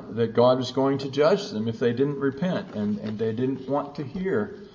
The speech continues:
what he had to say. They hated the light, as John's gospel says, uh, because their deeds were evil. Christ was the light of the world. If your deeds are evil, you're gonna, you're gonna despise that light that exposes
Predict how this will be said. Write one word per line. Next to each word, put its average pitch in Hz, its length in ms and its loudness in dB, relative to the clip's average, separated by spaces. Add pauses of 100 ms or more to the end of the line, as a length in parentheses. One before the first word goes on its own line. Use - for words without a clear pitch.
(200)
what 135 140 4
he 131 100 6
had 135 260 -2
to 139 80 -4
say. 160 340 0
They 123 140 2
hated 220 500 8
the 220 80 10
light, 170 640 6 (540)
as 127 120 -2
John's 175 440 4
gospel 160 360 6
says, 151 560 6
uh, 127 260 4
because 139 520 4
their 143 160 10
deeds 131 540 4
were 113 200 -2
evil. 101 460 -2 (1200)
Christ - 500 6
was 165 120 2
the 160 100 6
light 151 260 8
of 135 60 4
the 135 60 8
world. 131 400 6
If 120 140 -2
your 135 140 4
deeds 165 520 0
are 131 140 6
evil, 123 640 4 (300)
you're 131 120 0
gonna, 127 340 2 (100)
you're 131 200 0
gonna 170 180 -2
despise 123 600 -2
that 107 220 2
light 127 300 4
that 117 100 0
exposes 127 840 2